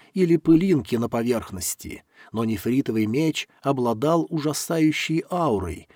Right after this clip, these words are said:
как будто он нёс все адские огни. Затем, под тяжестью депрессии, всё тело Одинокого Бамбука окутал чёрный огонь. На огонь было трудно смотреть.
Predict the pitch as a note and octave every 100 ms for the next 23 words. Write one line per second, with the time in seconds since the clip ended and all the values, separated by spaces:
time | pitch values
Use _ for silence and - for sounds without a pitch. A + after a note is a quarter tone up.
0 | _ - C#3 B2 C#3+ F3 _ - B2 D#3+
1 | F#3+ D#3 - _ A#2+ D3 F#3+ F#3 - _
2 | - - F#3+ F#3 - E3+ E3 - - E3+
3 | E3+ - D3 B2+ A#2+ F#2 E2 _ _ _
4 | _ - F2 G2 F#2+ B2 C3 G#2+ - -
5 | A#2 - - C3 C3 A#2+ - A#2 A2 G2
6 | B2 C#3 - - E2 - _ - - -
7 | F3 D#3+ - D#3+ D#3+ D#3+ D3+ C3+ C#3+ D#3+
8 | D3+ C#3 A2+ G#2 G2+ D3+ E3+ E3+ E3 -
9 | - - D#3+ - D#3+ D3+ D#3+ D3+ - A#2+
10 | A#2 A2+ B2 A2 A2 F#2+ F2+ E2 E2+ _
11 | - - G2+ A#2 A2+ G#2+ E3 E3 C3+ D#3+
12 | D#3 D3 C#3 C#3 B2+ B2+ - B2+ A#2+ G#2
13 | F2+ -